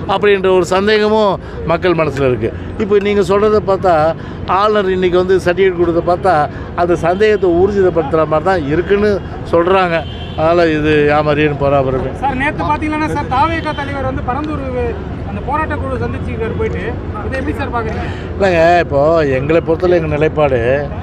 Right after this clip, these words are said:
Speaker 1: எ-, நாங்க ஆளுங்கட்சியா இருக்கும்போது, தலைவர் காலத்துலயும் சரி, அம்மா காலத்துலயும் சரி, எடப்பாடி அண்ணன் ப-, காலத்துலயும் சரி, பொதுவாகவே மக்களுடைய எண்ணத்திற்கு மாறாக, அதாவது மக்களுடைய விருப்பத்துக்கு மாறாக எந்த திட்டமும் கூடாது என்பது எங்க நிலைப்பாடு.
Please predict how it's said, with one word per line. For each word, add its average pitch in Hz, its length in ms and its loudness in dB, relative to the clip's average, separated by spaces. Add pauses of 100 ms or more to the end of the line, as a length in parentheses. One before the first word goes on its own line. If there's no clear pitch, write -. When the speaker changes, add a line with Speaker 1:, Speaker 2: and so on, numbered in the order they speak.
(920)
Speaker 1:
எ-, 131 160 0
நாங்க 131 260 0
ஆளுங்கட்சியா 170 480 0
இருக்கும்போது, 147 400 0
தலைவர் 151 340 2
காலத்துலயும் 147 340 0
சரி, 156 120 2
அம்மா 147 240 2
காலத்துலயும் 147 500 0
சரி, 147 200 2
எடப்பாடி 143 600 0
அண்ணன் 139 240 0
ப-, 127 320 2
காலத்துலயும் 131 480 0
சரி, 123 180 0 (840)
பொதுவாகவே 196 480 4
மக்களுடைய 180 1300 0 (480)
எண்ணத்திற்கு 170 760 -2
மாறாக, 143 600 0 (500)
அதாவது 160 380 2
மக்களுடைய 165 480 2
விருப்பத்துக்கு 151 460 -2
மாறாக 127 440 0 (460)
எந்த 175 300 2
திட்டமும் 160 540 0
கூடாது 147 320 2
என்பது 143 300 2
எங்க 127 120 0
நிலைப்பாடு. 117 440 0